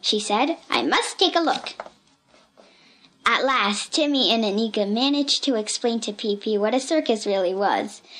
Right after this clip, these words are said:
and she took some gold pieces out of her suitcase. Then she put on her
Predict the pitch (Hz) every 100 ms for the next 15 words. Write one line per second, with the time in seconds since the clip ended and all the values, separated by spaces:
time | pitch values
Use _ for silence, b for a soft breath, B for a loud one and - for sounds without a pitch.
0 | B B 311 320 - 320 466 466 - 247
1 | 208 277 294 269 208 214 202 202 196 -
2 | 247 - 285 277 277 - - b b b
3 | b - 220 226 220 - 415 466 466 480